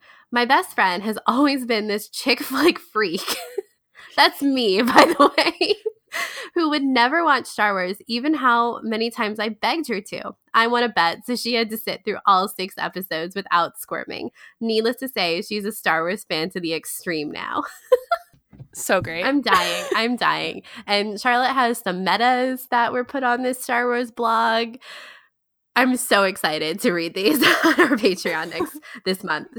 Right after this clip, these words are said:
Speaker 1: So, um, if you're interested in checking that out, um, you should definitely head o-, head on over to our Patreon.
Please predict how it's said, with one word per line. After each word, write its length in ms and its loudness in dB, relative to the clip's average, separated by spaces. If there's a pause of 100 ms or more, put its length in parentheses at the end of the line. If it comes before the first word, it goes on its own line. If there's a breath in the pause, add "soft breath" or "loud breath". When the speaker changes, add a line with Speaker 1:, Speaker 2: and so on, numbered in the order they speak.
(120)
Speaker 1:
So, 200 2
um, 600 -2 (500)
if 160 0
you're 140 2
interested 520 2
in 140 -2
checking 360 -2
that 160 0
out, 420 0
um, 380 -4
you 80 -10
should 200 -12
definitely 340 -4
head 160 -2
o-, 160 -2 (100)
head 160 0
on 120 0
over 220 -6
to 140 -6
our 80 -4
Patreon. 440 -6